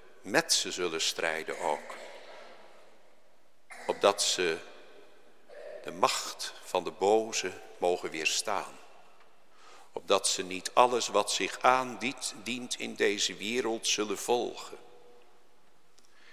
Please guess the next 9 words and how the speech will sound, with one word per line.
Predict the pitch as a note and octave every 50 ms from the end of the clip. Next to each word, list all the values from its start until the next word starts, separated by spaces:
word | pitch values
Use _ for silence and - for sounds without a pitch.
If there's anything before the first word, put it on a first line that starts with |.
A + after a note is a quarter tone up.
| - - - -
We | - F#2+
bidden | E2 G2 F#2+ F2 F#2 F2
ook | F#2 F#2 -
voor | - - F#2 F2+
diegenen | - G2+ F#2 E2+ - F#2+ F#2+ F#2+ F#2+ G2 F#2 F#2 F2+
die | F2+ F2+ F2+ F2+ F2+ F2 E2+ - - - - - - - - - - - - - - - - - - - - - - -
met | - F2+ F#2 F#2 - - -
verdriet | - - F2+ - - - - C#3+ - - - -
keken | - - F2 E2+ D#2 D2+ - - - D#2